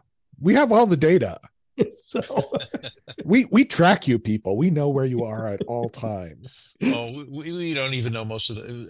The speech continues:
Speaker 3: uh, we only know names secondhand. Just <laughs> if somebody tells us they listen, then we believe that they listen. But I don't have, I, I don't have any names.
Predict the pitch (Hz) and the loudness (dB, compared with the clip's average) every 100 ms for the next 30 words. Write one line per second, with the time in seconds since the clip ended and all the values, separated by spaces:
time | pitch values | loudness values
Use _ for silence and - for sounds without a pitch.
0 | 104 - 80 - - - - _ _ _ | -16 -18 -18 -20 -18 -18 -20 _ _ _
1 | _ _ - 147 156 151 143 131 123 120 | _ _ -12 -4 -2 0 -2 -2 -2 -2
2 | 110 120 110 107 123 101 98 110 - - | -2 -2 -4 -6 -6 -6 -6 -6 -6 -8
3 | - - - - _ _ _ _ 131 - | -2 -2 -2 -6 _ _ _ _ -18 -18
4 | _ - - 247 - _ 202 - _ _ | _ -18 -6 -4 -4 _ -6 -6 _ _
5 | _ _ _ _ _ _ - - 156 160 | _ _ _ _ _ _ -20 -10 -2 0
6 | 160 139 156 165 139 131 135 127 110 107 | 0 -4 -4 -4 -2 -2 -2 -4 -4 -4
7 | 117 110 - - - _ _ _ _ - | -4 -10 -18 -20 -20 _ _ _ _ -8
8 | 127 117 117 113 120 110 110 107 117 - | -8 -6 -8 -6 -8 -8 -6 -6 -4 -4
9 | 107 92 85 104 120 120 110 104 104 117 | -6 -14 -10 -6 -6 -6 -8 -12 -10 -8
10 | 123 - 120 110 101 98 104 113 110 - | -8 -6 -6 -8 -10 -14 -16 -18 -18 -12
11 | - - | -12 -12